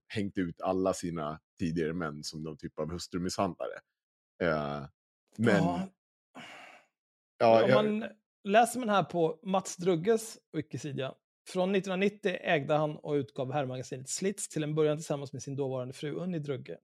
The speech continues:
Speaker 2: Tidningen var då ett musikmagasin, men efter parets skilsmässa utvecklade Mats Drugge den till att allt mer bli en tidning för män där huvudfokus låg på lättklädda kvinnor.
Speaker 1: Jaha.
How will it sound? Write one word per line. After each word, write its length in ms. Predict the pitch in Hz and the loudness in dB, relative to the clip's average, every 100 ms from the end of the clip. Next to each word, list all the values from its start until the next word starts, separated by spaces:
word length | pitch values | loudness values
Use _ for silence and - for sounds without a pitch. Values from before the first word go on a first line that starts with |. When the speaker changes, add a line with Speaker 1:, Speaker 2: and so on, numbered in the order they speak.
| - | -6
Speaker 2:
Tidningen 280 | 156 151 151 | -2 -2 -2
var 80 | 143 | -2
då 100 | 143 | -4
ett 100 | 139 | -4
musikmagasin, 1040 | 139 - 190 135 - 135 - - 202 123 | -6 -2 -2 -2 -4 -4 -4 -2 -4 -4
men 120 | 147 156 | -6 -6
efter 220 | 147 - | -6 -8
parets 300 | 143 131 - | -8 -8 -6
skilsmässa 640 | - 143 135 165 175 175 | 0 0 -2 -6 -4 -4
utvecklade 480 | 156 135 135 131 127 | -6 -8 -10 -8 -10
Mats 180 | 131 - | -10 -12
Drugge 260 | 135 131 | -12 -10
den 140 | 127 135 | -10 -10
till 100 | 131 | -10
att 100 | 143 | -2
allt 220 | 139 139 | -2 -2
mer 140 | 127 | -10
bli 140 | 127 131 | -10 -10
en 100 | 127 | -10
tidning 280 | 135 127 127 | -10 -10 -10
för 100 | 131 | -10
män 280 | 131 131 | -10 -10
där 120 | 123 135 | -10 -8
huvudfokus 540 | 143 131 - 139 143 | -8 -8 -14 -18 -16
låg 200 | 147 - | -16 -14
på 80 | 139 | -12
lättklädda 460 | 139 - - 147 147 _ - | -12 -12 -12 -12 -12 _ -12
kvinnor. 360 | 143 131 170 | -10 -8 -2
Speaker 1:
Jaha. 300 | 113 120 123 | 2 4 2